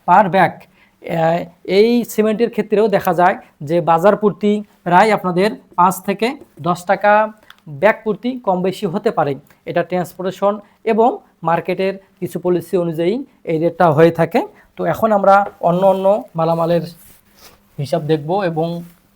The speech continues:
রেট আমরা জানব। এরপর আমরা ব্রিক অর্থাৎ এই যে নাম্বার, নাম্বার ব্রিক্স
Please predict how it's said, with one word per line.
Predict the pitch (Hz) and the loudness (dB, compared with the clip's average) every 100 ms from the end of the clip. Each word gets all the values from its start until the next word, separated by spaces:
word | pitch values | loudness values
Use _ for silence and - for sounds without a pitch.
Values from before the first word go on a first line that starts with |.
| - | -8
রেট | 156 160 | -4 -2
আমরা | 156 151 | 0 -2
জানব। | 147 147 139 202 339 - _ - _ _ _ _ _ _ - - _ _ 175 | 0 -2 0 -2 -4 -12 _ -20 _ _ _ _ _ _ -20 -20 _ _ -6
এরপর | 190 226 220 | -2 4 4
আমরা | 202 214 277 - _ _ _ - | 6 4 4 -4 _ _ _ -12
ব্রিক | 139 208 180 - | -4 -4 -4 -8
অর্থাৎ | - - 196 220 220 - - _ _ _ _ _ - | -8 0 2 2 0 -20 -20 _ _ _ _ _ -4
এই | 202 180 | -2 0
যে | |
নাম্বার, | 170 175 175 202 202 - _ _ _ _ _ | 0 2 4 2 2 -10 _ _ _ _ _
নাম্বার | 165 175 202 175 | -4 0 0 0
ব্রিক্স | 202 247 247 | -2 -4 -8